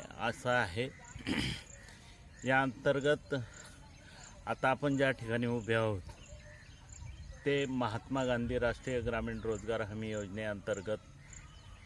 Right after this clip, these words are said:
वृक्षारोपणाचा कार्यक्रम आहे. मागील वर्षी हे, अ, अकराशे वृक्ष या ठिकाणी लावलेले आहेत. मियावाकी फॉरेस्ट ही एक संकल्पना येते आहे.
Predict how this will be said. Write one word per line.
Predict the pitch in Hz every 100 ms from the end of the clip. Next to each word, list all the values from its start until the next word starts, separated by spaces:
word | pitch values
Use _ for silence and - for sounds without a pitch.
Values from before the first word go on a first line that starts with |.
| -
वृक्षारोपणाचा | 110 117 - 139 131 120 127 117 117 123
कार्यक्रम | 110 117 110 107 113 110 107
आहे. | 107 90 135 - - - - - -
मागील | 101 101 113
वर्षी | 117 110 - 123
हे, | 104 110 113 110 107 - -
अ, | 107 104 101 95 -
अकराशे | - - 110 - 117
वृक्ष | 104 107 -
या | 120 110 101
ठिकाणी | 95 104 101 101 98
लावलेले | 98 95 101 98
आहेत. | 104 98 123 - - - - - - - 110
मियावाकी | 113 123 131 143 139 -
फॉरेस्ट | 156 - 113 131 143 - - - - - - - - - - - -
ही | 127
एक | 143 139
संकल्पना | - 139 120 131 - 131 127 127 110 -
येते | 110 113 131
आहे. | 120 98 110